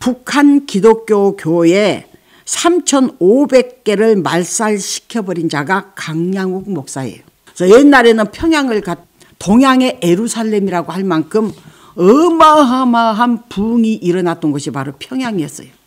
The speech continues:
교회가 늘어나고 기독교 사회 보게 되면은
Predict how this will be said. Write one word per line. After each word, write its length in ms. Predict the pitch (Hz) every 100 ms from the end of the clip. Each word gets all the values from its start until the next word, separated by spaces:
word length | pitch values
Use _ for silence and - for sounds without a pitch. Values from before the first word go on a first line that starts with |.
| - -
교회가 460 | 196 240 220 196
늘어나고 720 | 175 202 226 202 180 220 233 _ _ -
기독교 400 | 208 226 226 214
사회 260 | 196 190 160
보게 260 | 170 175
되면은 480 | 165 156 165 220